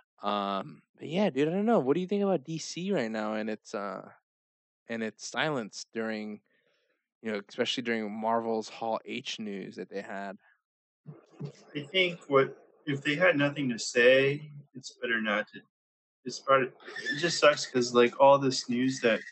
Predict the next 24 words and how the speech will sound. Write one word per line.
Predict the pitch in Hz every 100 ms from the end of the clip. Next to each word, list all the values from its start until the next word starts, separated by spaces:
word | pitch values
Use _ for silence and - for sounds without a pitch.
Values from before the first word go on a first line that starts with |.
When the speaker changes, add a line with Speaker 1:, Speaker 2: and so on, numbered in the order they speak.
| - - - - - -
Speaker 2:
we | -
talked | - 110 -
about, | 127
like, | 120 117
all | 127
these | 127 -
projects | 107 110 123 -
you | 135
just | 135 135
mentioned | 135 139 156 160 165 - _ _ _ _ _ _
might | 120
be | 123
overlooked. | 107 107 101 98 127 - _ -
I | -
think | 139 139 _ _ _ _ _ -
they |
might | 104 113 170
be | 180
good. | 220 247 247 233 226 _ _
I | 113
might | 120 131
not, | 123 110
I | 110
might, | 123 123